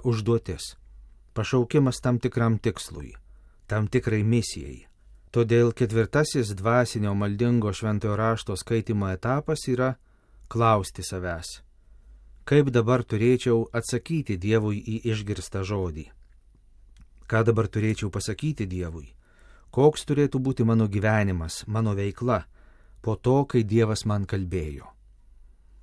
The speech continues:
Paskutinis, penktasis dvasinio šventojo rašto skaitymo žingsnis yra ilsėjimasis Dievo žodyje, sakė arkivyskupas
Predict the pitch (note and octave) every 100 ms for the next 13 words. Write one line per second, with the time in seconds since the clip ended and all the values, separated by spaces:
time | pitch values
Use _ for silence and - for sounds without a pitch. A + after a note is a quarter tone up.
0 | - - - - - - - - A#2+ A#2
1 | - A#2 D3 - - - - - G#2 F#2
2 | - A2+ - E3 - - - A2+ A#2 C3+
3 | C#3+ C#3+ C3+ D3 C#3+ C#3 C3+ C3+ - C3+
4 | - C3+ C#3+ C3+ B2+ C3+ C3+ C#3 B2 G#2+
5 | A2 A2+ - - _ - - B2 G#2 -
6 | B2+ C#3 C#3 B2+ A#2 - A2+ G2 G2 A2
7 | G2+ G2 F#2 B2 A2+ F2+ E2 C#2+ - _
8 | - - - G#2+ G#2 G#2+ F2 G2+ A2 G#2+
9 | - G2 G2 -